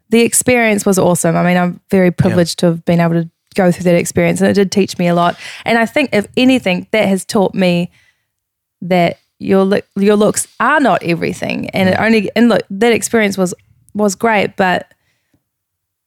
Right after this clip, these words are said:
Speaker 1: you know, when you're putting so much emphasis on your, the way you look, I don't know, I feel like there's all these, it can just create all these underlying issues that,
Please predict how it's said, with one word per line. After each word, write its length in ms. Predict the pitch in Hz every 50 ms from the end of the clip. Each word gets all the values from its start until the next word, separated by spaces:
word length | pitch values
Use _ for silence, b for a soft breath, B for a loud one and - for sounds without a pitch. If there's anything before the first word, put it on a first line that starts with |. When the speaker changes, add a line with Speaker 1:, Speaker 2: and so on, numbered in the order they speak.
| _ _ _ _ _ _ _ _ _ _
Speaker 1:
you 80 | - 220
know, 100 | 214 202
when 100 | 202 202
you're 60 | 202
putting 280 | - - 233 220 214 202
so 140 | - 214 202
much 200 | 190 190 - -
emphasis 420 | - 208 202 202 - 196 190 175 - -
on 220 | 190 190 190 185 185
your, 340 | 180 180 175 175 175 170 185 _ _ _ _ -
the 100 | 196 190
way 160 | 196 185 185 180
you 140 | 180 180
look, 460 | 175 175 208 226 202 185 180 - - - - - - - - -
I 80 | 185 196
don't 100 | 196 196
know, 80 | 185 175
I 100 | 170 165
feel 160 | - 185 185
like 80 | -
there's 260 | - 185 170 - - - -
all 100 | - 190
these, 180 | 190 190 180 202 - - _
it 100 | - -
can 140 | - - 190 175
just 240 | - 180 - - _ _ _ -
create 200 | - 196 185 180
all 80 | - 190
these 180 | 190 180 - -
underlying 520 | - 185 185 185 185 175 175 170 170 165 - -
issues 340 | - - - 185 170 160
that, 200 | 165 156 - -